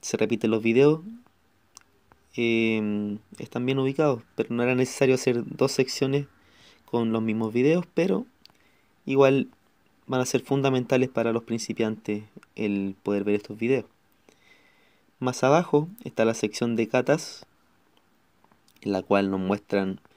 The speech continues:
los diez katas fundamentales del Kendo, que se llaman Nihon Kendo Kata. El curso, eh, de iniciación al Kendo no cuenta con estos katas, ya que son un poco más avanzados.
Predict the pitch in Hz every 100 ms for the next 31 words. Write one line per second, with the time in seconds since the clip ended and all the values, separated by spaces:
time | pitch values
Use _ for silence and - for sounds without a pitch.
0 | _ _ _ _ _ _ _ - 104 104
1 | 135 165 - - _ _ - 165 156 139
2 | 143 - _ _ _ _ 120 113 110 107
3 | 143 143 135 135 123 123 165 147 135 139
4 | - 123 - 117 113 120 127 147 - 131
5 | 135 131 117 117 120 165 156 - _ _
6 | _ _ _ - - _ _ _ _ _
7 | _ _ - 113 - 196 202 - 151 170
8 | 196 254 - _ _ _ _ _ 131 127
9 | 120 120 117 120 123 127 139 131 - 151
10 | 143 131 117 156 175 160 139 135 135 143
11 | - 143 - 156 165 147 135 - 131 123
12 | 127 117 113 113 - 107 107 - 170 156
13 | 147 -